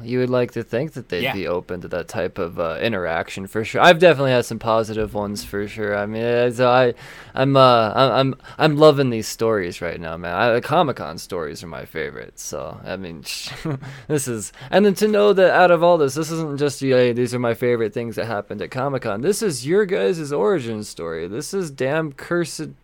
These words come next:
Speaker 1: children's origin story. So this is, this is incredible, man. Um, now let's, let's talk more about the book itself. Yeah, I mean, what, what, what is the, the premise of this book? Let's, let's hear the pitch.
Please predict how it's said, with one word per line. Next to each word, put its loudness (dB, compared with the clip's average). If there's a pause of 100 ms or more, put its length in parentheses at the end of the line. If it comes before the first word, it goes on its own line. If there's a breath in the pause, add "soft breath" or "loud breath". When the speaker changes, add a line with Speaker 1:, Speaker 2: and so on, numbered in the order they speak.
Speaker 1:
children's -2
origin -2
story. -12
So -8 (560 loud breath)
this -4
is, -4 (520 soft breath)
this -8
is -8
incredible, -2
man. -12
Um, 4 (300)
now 6
let's, 2
let's -4
talk 0
more 0
about 2
the -2
book 0
itself. -2
Yeah, 0
I 0
mean, -2
what, 4
what, 2
what 2
is -2
the, 0
the -4
premise -2
of -4
this -6
book? 0
Let's, -4
let's -4
hear -2
the -2
pitch. -8